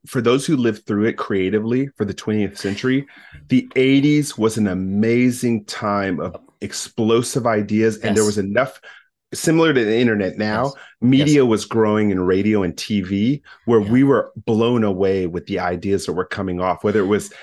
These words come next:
Speaker 2: Yep.
Speaker 1: GoBots or Transformers, Teenage
Speaker 2: Yes.
Speaker 1: Mutant Ninja Turtles, My Little Ponies. My mind was exploding constantly with ideas.
Speaker 2: And, and science and technology and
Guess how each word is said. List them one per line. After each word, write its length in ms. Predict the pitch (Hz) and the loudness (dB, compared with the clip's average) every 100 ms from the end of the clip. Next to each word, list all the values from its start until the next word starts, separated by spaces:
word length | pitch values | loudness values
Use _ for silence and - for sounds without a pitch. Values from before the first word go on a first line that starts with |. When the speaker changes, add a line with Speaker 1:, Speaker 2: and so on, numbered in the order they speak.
| - - - | -20 -20 -20
Speaker 2:
Yep. 260 | - - - | -20 -14 0
Speaker 1:
GoBots 640 | 135 143 127 139 139 - | 4 4 4 2 2 -2
or 60 | 101 | -4
Transformers, 920 | - - 127 113 - 120 120 120 117 | -4 -2 -2 -2 -2 0 2 2 0
Teenage 220 | - 127 | 0 2
Speaker 2:
Yes. 80 | 113 | 2
Speaker 1:
Mutant 200 | 113 104 | 4 4
Ninja 200 | 104 104 | 2 0
Turtles, 220 | - 113 95 | 0 2 2
My 160 | 104 | 0
Little 220 | 107 107 | 2 0
Ponies. 520 | 98 107 104 123 143 - - - - | 0 -2 0 2 0 -2 -16 -20 -4
My 200 | 127 131 | -2 0
mind 280 | 131 127 123 | 0 0 -2
was 120 | 107 | -4
exploding 640 | 104 - - 104 104 85 | -6 -8 -2 2 2 0
constantly 480 | 82 92 90 - 85 | -4 -4 -4 -4 -6
with 140 | 80 - | -6 -4
ideas. 360 | 127 190 165 | 0 2 2
Speaker 2:
And, 140 | 165 - _ - | 0 -4 _ -4
and 360 | 160 147 123 | -2 -2 -4
science 760 | - - - 147 156 160 170 - 143 | -2 0 0 -2 -4 -6 -8 -10 -10
and 180 | 131 | -10
technology 960 | - 143 - 135 135 143 135 139 135 - | -6 -8 -4 -2 0 -2 -4 -8 -10 -8
and 240 | 131 117 | -6 -8